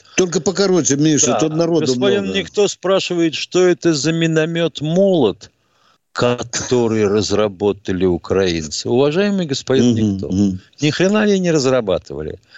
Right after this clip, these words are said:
Speaker 2: Они скопировали документацию с советского миномета два Б одиннадцать.
Speaker 1: Мгм.
Speaker 2: А дальше стали производить из чего попало. Из дерьма и палок. То есть не соблюдаются никакие нормы, допустим, использования стали, когда берется средняя часть выплавки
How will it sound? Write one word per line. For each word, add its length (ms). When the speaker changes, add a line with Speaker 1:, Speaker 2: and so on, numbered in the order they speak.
Speaker 2:
Они 240
скопировали 600
документацию 840
с 60
советского 640
миномета 600
два 340
Б 280
одиннадцать. 720
Speaker 1:
Мгм. 400
Speaker 2:
А 120
дальше 460
стали 360
производить 720
из 80
чего 440
попало. 680
Из 180
дерьма 400
и 80
палок. 640
То 120
есть 180
не 80
соблюдаются 720
никакие 520
нормы, 380
допустим, 600
использования 680
стали, 460
когда 340
берется 520
средняя 500
часть 340
выплавки 640